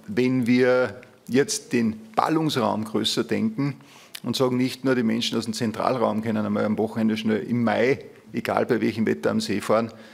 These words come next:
sondern auch die Gäste aus Graz, dann schaffe ich einfach ein bisschen mehr Grundrauschen mit einem guten Angebot und dann bringe ich's,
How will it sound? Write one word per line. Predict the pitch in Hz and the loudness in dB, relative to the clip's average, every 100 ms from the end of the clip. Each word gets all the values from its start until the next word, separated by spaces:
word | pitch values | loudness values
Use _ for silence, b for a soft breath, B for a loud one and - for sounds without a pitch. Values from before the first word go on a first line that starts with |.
| B | B
sondern | - 113 107 | -6 -2 0
auch | - 104 | 0 -2
die | - 110 | -4 -4
Gäste | 101 - 113 | -4 -2 -2
aus | 107 | -2
Graz, | - 90 110 - | -2 -2 -2 -2
dann | 110 110 - | -4 -4 -8
schaffe | - - - 127 | -2 -2 0 -2
ich | 110 | -2
einfach | 107 110 | 0 0
ein | 110 | -2
bisschen | 117 110 | -2 -2
mehr | 104 | -2
Grundrauschen | - 107 123 120 107 - 127 117 B B B B - | -2 -4 0 2 2 0 -4 -6 B B B B -8
mit | 120 | -2
einem | 113 107 | 0 0
guten | 123 123 | -2 -2
Angebot | 101 101 113 113 113 113 | -2 0 -2 0 -2 0
und | 110 | 0
dann | 113 107 | -2 -2
bringe | - 104 120 | -4 0 0
ich's, | 113 - | -2 -6